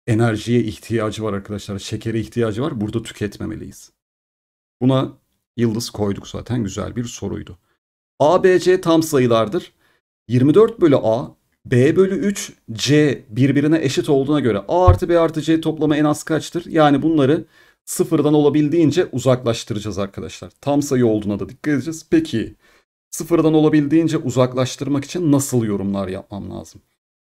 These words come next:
Ben o zaman yirmi dördü öyle bir sayıya bölerim ki sıfıra en uzak sayı olmasını isterim.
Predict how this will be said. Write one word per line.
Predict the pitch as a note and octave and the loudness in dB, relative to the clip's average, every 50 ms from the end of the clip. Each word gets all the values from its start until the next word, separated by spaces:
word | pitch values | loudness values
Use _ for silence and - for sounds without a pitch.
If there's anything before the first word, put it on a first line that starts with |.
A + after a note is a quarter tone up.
| - - | -6 -2
Ben | A#2+ A#2+ B2 | 0 2 2
o | C#3+ | 0
zaman | C#3 C#3 A#2+ A2 A2+ C3 D#3 - - _ _ _ _ _ _ - | 0 0 0 0 -2 -2 -6 -10 -16 _ _ _ _ _ _ -12
yirmi | G#2 G2 A2+ A2 A#2+ A#2+ A#2 A2 | -8 -6 -2 0 2 2 2 4
dördü | B2+ B2 B2 A#2+ A#2 - C3 C3+ - - - - | 4 4 4 4 2 0 -2 -4 -4 -6 -4 -2
öyle | A#2 A#2 A#2 A#2 C3+ C#3+ | 0 2 2 4 2 2
bir | C#3+ | 0
sayıya | - - - B2 A#2+ A2+ A#2 A2+ G2+ | -2 -2 -2 -2 0 0 0 0 0
bölerim | A2 A#2 A#2 C#3+ D#3+ D#3+ D3 | 0 0 0 0 0 -2 -2
ki | D3 - D3 D3+ D3+ - | -4 -4 -6 -6 -4 -6
sıfıra | - - - D#3+ - D3 C#3+ D3+ D3+ D3+ | -8 -8 -8 -6 -4 -2 -2 -2 0 0
en | C#3+ C#3 | 2 2
uzak | C3+ C3 - A#2+ A2 - | 2 2 0 -2 -4 -6
sayı | - - A#2+ A2 G#2+ G2 | -6 -8 -6 -6 -4 -4
olmasını | G2+ G2 F#2+ F#2+ - - - G2+ - | -4 -6 -6 -8 -10 -10 -12 -12 -12
isterim. | - - - - - G2 F#2+ F#2 | -12 -12 -14 -12 -12 -14 -14 -14